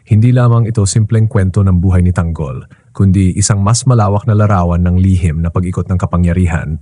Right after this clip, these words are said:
pera, at masalimuot na ugnayan ng iba't ibang paksyon.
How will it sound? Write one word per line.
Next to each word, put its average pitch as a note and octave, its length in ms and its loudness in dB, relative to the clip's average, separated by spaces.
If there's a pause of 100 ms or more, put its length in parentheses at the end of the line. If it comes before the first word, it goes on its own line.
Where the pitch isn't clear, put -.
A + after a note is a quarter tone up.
(100)
pera, E2 560 -2
at F2+ 320 -4
masalimuot F2+ 560 0
na A2+ 160 0
ugnayan F2+ 480 0
ng E2+ 80 -4
iba't F2+ 240 -4
ibang E2+ 240 -4
paksyon. - 560 -10